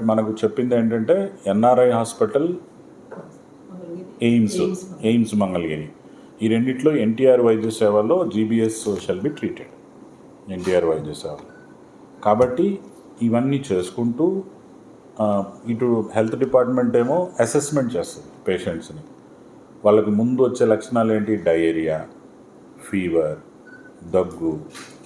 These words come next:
Speaker 1: జలుబు, ఇవి వాళ్ళకు వచ్చేటువంటి సిమ్టమ్స్, లక్షణాలు. డయేరియా, దగ్గు, జలుబు, ఫీవరు ఇవి వస్తాయి. వీటితో పాటు అసెండింగ్ పారాలసిస్ అంటారు. అంటే ముందు కాళ్ళ గోళ్ళ దగ్గర నుంచి,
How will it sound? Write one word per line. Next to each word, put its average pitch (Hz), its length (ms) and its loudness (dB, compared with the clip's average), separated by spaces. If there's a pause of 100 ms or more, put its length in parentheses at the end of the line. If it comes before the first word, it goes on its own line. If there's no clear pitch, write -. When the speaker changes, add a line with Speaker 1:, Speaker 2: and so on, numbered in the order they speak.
(140)
Speaker 1:
జలుబు, 85 440 0 (1300)
ఇవి 139 400 0
వాళ్ళకు 101 280 2
వచ్చేటువంటి 101 800 -2
సిమ్టమ్స్, - 560 -4 (380)
లక్షణాలు. 82 800 -8
డయేరియా, 87 500 0
దగ్గు, 82 580 -2
జలుబు, 82 400 -4 (160)
ఫీవరు 82 500 -2
ఇవి 95 140 -4
వస్తాయి. - 320 -12 (760)
వీటితో 147 340 4
పాటు 104 520 2
అసెండింగ్ 147 600 0
పారాలసిస్ 110 600 2
అంటారు. 76 300 -4 (200)
అంటే 131 400 0 (280)
ముందు 131 380 0
కాళ్ళ 117 420 4
గోళ్ళ 110 400 2
దగ్గర 107 300 0
నుంచి, 107 520 -2